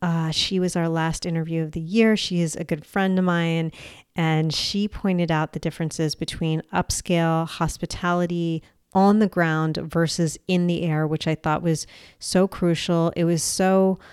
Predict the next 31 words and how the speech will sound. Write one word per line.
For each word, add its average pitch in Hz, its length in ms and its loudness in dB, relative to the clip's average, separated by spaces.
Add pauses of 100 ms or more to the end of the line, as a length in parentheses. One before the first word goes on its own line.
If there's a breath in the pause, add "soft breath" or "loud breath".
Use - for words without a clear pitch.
(300 loud breath)
lovely 175 540 2
to - 140 -2
hear 175 200 0
about 165 260 0
her 160 180 -2
book, 175 480 2
On 160 220 0
the 151 100 -2
Rocks. 165 480 2
I 151 80 -2
thought 160 180 0
it 165 60 -2
was 156 100 -4
so - 220 -2
interesting 170 680 0
about 147 240 -2
her 156 140 -6
father's 147 500 -6
restaurant. 165 680 0
She - 220 -2
name 175 420 0
dropped 175 380 2
celebrities 175 680 -2
in 170 80 0
that 160 160 0
episode. 165 520 0
So 160 260 0
if 160 120 -4
you 165 80 0
haven't 160 300 0
listened, 156 600 -2